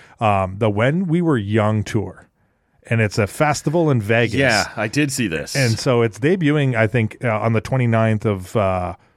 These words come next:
Speaker 1: October.
Speaker 2: Mm-hmm.
Speaker 1: And there's, you know, some old school bands. When We Were Young, it's, you know, headlined by My Chemical Romance,
Speaker 2: Yeah.
Speaker 1: Paramore, A F I, A Day to Remember, Avril Lavigne's there, Jimmy Eat World, like,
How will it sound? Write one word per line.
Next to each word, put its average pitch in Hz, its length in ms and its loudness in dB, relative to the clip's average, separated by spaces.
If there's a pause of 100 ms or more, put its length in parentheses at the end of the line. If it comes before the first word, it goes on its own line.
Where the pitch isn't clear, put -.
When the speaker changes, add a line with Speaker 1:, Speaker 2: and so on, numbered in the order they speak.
(260)
Speaker 1:
October. 113 600 0 (180)
Speaker 2:
Mm-hmm. 95 420 -10
Speaker 1:
And 98 640 0 (140)
there's, 113 500 2
you 160 100 2
know, 104 140 0
some 107 260 -2
old 113 180 0
school 110 200 -2
bands. 101 380 -2
When 107 140 0
We 104 80 0
Were 101 60 0
Young, 104 220 -2
it's, 95 160 -8 (260)
you 120 60 -6
know, 104 140 0
headlined 110 520 2
by 104 220 2
My 101 180 0
Chemical 113 480 -2
Romance, 107 480 0
Speaker 2:
Yeah. - 60 -14
Speaker 1:
Paramore, 104 500 2 (280)
A 117 180 2
F 110 160 -2
I, 107 220 2
A 107 120 -2
Day 120 140 2
to 113 80 0
Remember, 107 420 2
Avril 117 320 0
Lavigne's 107 360 -2
there, 107 140 0
Jimmy 113 340 0
Eat 110 80 -4
World, 110 300 2
like, 104 140 -2